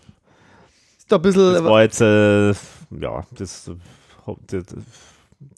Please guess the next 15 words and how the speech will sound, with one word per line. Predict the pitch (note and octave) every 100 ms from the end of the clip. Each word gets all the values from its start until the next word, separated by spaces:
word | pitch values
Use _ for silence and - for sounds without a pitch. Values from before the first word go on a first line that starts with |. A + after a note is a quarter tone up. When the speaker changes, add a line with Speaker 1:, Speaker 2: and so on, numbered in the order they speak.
| - - _
Speaker 2:
da, | - A2+
da | G#2 A#2
sind | B2+ B2
wir |
dann | A#2+ A#2
lieber | A#2+ B2
dann | A#2 A2
irgendwann | A2+ A2+ A2
einmal | G#2+ G#2+
gegangen | G2+ G2+ A2+
und, | G#2+ F#2 G2+ G2 A2
äh, | G2 G2+
sind | F#2+ G#2 G2
zu | G#2+
die, | G2 G#2 A#2